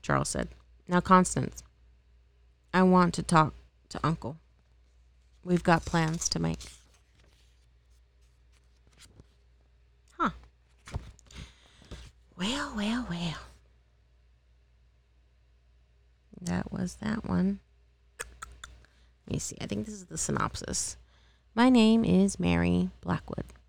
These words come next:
I am eighteen years old. I live with my sister Constance. I have often thought that with any luck at all, I could have been born a werewolf, because the two middle fingers on both my hands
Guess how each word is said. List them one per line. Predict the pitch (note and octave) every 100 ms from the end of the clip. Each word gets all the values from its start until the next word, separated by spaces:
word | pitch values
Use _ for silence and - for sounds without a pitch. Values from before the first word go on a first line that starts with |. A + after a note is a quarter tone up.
| _ _
I | F#3
am | F#3
eighteen | F#3 G#3 A#3 A#3+
years | A3+ A#3
old. | G#3 F3+ F3
I | F3
live | E3 F3 F#3+
with | A#3+ -
my | A#3
sister | - F#3+ -
Constance. | - C4+ C4 - - - - - _ _ _ _ _ _ - - -
I | F3
have | F3+ F3+
often | F3+ F#3 A3 G#3
thought | F3 E3 - - -
that | F3+
with | F3+ F3+ -
any | G3 A3
luck | A3+ G#3 -
at | A3
all, | F3 E3+ F3 -
I | G3+
could | F#3+ G3+
have | F#3 F#3
been | F3+ F3 E3+ - - _ _ _
born | E3+ F3+ F#3 F#3 F3+ F3+ F3+ - _ -
a | E3
werewolf, | E3 D#3+ D#3+ E3+ - - - _ _ _ _ E3+
because | F#3 A#3 G3
the | F#3+
two | - B3+ A3+
middle | G3+ F#3+
fingers | F#3+ D#3+ D3+ C3+ -
on | D#3
both | D#3 D#3+ F3+
my | F#3+
hands | F#3 E3+ D#3 E3